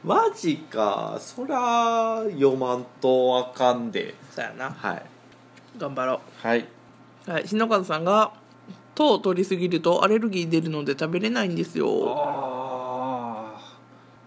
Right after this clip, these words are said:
Speaker 1: ー。なるほど。
Speaker 2: 糖を減らし、あー、そうか、そういうアレルギー。
Speaker 1: うん。っていうのもあるんでしょうよ、そりゃ。
Speaker 2: 大変だ。
Speaker 1: なんかご飯いっぱい食べれないって話よ。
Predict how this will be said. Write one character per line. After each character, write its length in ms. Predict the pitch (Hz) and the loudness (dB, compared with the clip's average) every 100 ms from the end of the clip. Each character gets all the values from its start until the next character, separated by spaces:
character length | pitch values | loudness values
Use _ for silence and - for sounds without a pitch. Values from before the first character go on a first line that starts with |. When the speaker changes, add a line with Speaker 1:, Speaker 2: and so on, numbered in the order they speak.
| - | -14
Speaker 1:
ー。 40 | 104 | -8
な 120 | 101 | -8
る 80 | 98 | -6
ほ 180 | 95 101 | -6 -4
ど。 180 | 95 85 - - - - - - | -6 -10 -18 -20 -20 -20 -20 -6
Speaker 2:
糖 160 | 330 | 0
を 160 | 277 151 | 0 0
減 140 | 175 | -4
ら 100 | 160 | -6
し、 100 | - - | -8 -16
あ 40 | 165 | -14
ー、 200 | 151 135 | -14 -14
そ 140 | - | -14
う 40 | 143 | -14
か、 140 | - | -12
そ 200 | - 214 | -6 -4
う 80 | 214 | -2
い 60 | 196 | -2
う 120 | 180 | -2
ア 60 | |
レ 80 | 156 | -2
ル 140 | 147 - - | -4 -8 -14
ギ 160 | - - - | -16 -16 -10
ー。 20 | 107 | -6
Speaker 1:
う 60 | 104 | -4
ん。 40 | |
っ 40 | 95 80 - - | -6 -10 -14 -6
て 80 | |
い 140 | 110 113 | 0 0
う 40 | |
の 100 | 110 | 0
も 220 | 98 95 | -2 0
あ 40 | 104 | 0
る 80 | 101 | -2
ん 200 | 95 95 | -6 -8
で 180 | 104 104 | -10 -10
し 320 | - - - | -10 -8 -2
ょ 180 | 101 101 | 0 2
う 40 | |
よ、 220 | 95 98 - | -2 -4 -8
そ 200 | - 104 | -4 -2
り 100 | 95 | -2
ゃ。 120 | 90 | -4
Speaker 2:
大 100 | 180 | -10
変 200 | 147 147 | -10 -8
だ。 160 | 151 143 - - - - | -6 -6 -10 -20 -20 -18
Speaker 1:
な 80 | 107 | -14
ん 40 | 98 | -10
か 60 | 101 | -2
ご 100 | 147 | 2
飯 260 | 160 131 101 | 2 2 -2
い 20 | |
っ 40 | 98 | 0
ぱ 100 | 113 | 2
い 60 | 104 | 2
食 160 | 110 113 | 0 0
べ 80 | |
れ 120 | 110 107 | 0 0
な 100 | 95 | -2
い 40 | |
っ 40 | |
て 140 | - 87 | -8 -14
話 380 | 90 82 - | -12 -12 -14
よ。 100 | - | -16